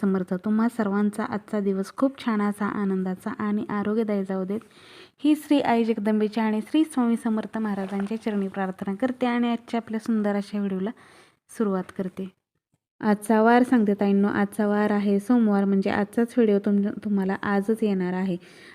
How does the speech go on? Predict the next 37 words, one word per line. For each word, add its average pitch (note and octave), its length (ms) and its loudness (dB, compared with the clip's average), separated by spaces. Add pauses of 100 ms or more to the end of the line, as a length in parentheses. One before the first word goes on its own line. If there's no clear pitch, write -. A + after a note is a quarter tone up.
आजचा A3 340 0
वार G#3+ 200 2
आहे G3+ 320 2
सोमवार G3+ 480 0
आणि G3 360 -2
टायमिंग G3 360 0
सांगते, G3 340 -2
सकाळचे F#3+ 460 -2
पावणे G3 360 0 (120)
सहा G#3 180 2
वाजलेले F#3 500 -2
आहेत, G#3+ 280 -2 (100)
साडेपाचला F#3 600 -2
उठलेले F#3+ 380 -2
होते, G3 320 -2 (500)
पाणी G3+ 240 4
वगैरे F#3+ 300 2
गॅसवरती G3 500 0
ठेवलं, G3 360 2
बाकीच्या G3 420 -2
रूम G3 220 2
झाडून G3 320 2
घेतल्या, G3 340 -2
हॉलमध्ये F#3+ 480 0
आलेले F#3 300 0
आहे F#3+ 200 -2
झाडायला G3 420 -2 (540)
आणि F#3+ 240 2
सगळे F#3+ 360 2
बेडशीट G3 440 2
वगैरे F#3+ 280 0
चेंज G3+ 340 2
करायचं F#3+ 440 0
होतं G3+ 180 -4
आणि G#3 280 0
बाहेर A3 320 2
आज, G#3 180 0